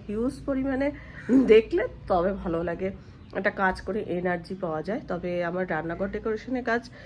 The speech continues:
আবার ফুল দমে চলছে, প্রচুর প্রচুর রান্নাঘর ডেকোরেশনের কাজ করেছি। ব্লগটা হয়তো দু একদিনের মধ্যেই চলে আসবে, তোমরা দেখো কিন্তু প্লিজ।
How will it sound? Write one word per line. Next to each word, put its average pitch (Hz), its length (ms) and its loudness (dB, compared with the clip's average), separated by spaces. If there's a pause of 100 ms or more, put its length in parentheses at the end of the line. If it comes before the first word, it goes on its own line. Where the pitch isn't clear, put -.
(220)
আবার 208 220 2
ফুল 214 240 -4 (100)
দমে 233 220 -2
চলছে, - 760 -6 (640)
প্রচুর 403 320 4
প্রচুর 330 360 2 (280)
রান্নাঘর 180 440 0
ডেকোরেশনের 185 680 -4
কাজ 165 260 -2 (220)
করেছি। 180 420 -4 (520)
ব্লগটা 165 400 -2
হয়তো 254 300 -6
দু 208 120 -6
একদিনের 185 480 -2
মধ্যেই 170 420 -2
চলে 170 260 -4 (100)
আসবে, 160 240 -8 (440)
তোমরা 170 280 -4
দেখো 185 340 -2
কিন্তু 160 360 -8 (100)
প্লিজ। 160 240 -6